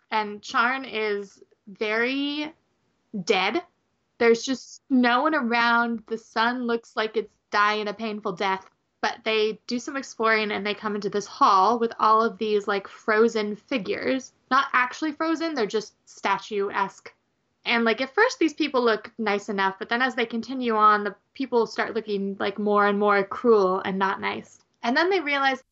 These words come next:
there's this little platform with a bell and a hammer on it that basically tells them that now that they've read this, they have to ring the bell with a hammer. Otherwise,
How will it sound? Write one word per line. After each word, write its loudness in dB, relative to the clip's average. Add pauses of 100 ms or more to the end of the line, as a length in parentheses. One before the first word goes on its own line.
(120)
there's -2
this -6 (260)
little 2
platform -2
with -8
a -4
bell 2
and -6
a -10
hammer -6
on -6
it -8 (220)
that -2 (420)
basically 4
tells 0
them -10
that -4
now 2
that -4
they've -4 (120)
read -2
this, -12
they -6
have 2
to -6
ring -6
the -4
bell 2
with -10
a -12
hammer. -10 (300)
Otherwise, 2